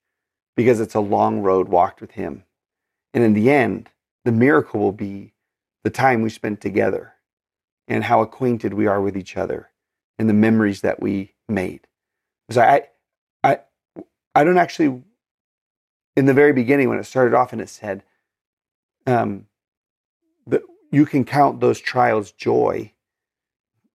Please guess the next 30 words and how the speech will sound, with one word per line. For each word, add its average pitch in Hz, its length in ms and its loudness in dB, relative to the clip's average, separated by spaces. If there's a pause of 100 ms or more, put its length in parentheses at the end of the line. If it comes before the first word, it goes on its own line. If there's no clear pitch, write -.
maybe 175 280 4
one 135 160 2
of 117 60 2
the 113 120 2
greatest 139 580 2
reasons 123 340 -8
you 107 80 -14
can 135 380 -6
is 101 100 -10
because 110 540 -8 (480)
you 120 80 2
get 127 180 2
to 120 100 -2
walk 120 340 2
that - 220 -4
together 110 420 -2
with 104 160 -8
him. 107 320 -4 (880)
And 120 100 0
in 123 120 4
the 123 160 0
end, 143 520 -4
you 123 80 0
might 117 220 -2
say, 120 520 -4 (880)
"I, - 140 -10 (420)
I, 185 320 -2 (580)
I'm 139 180 -2
actually 135 300 -2
thankful 123 720 -4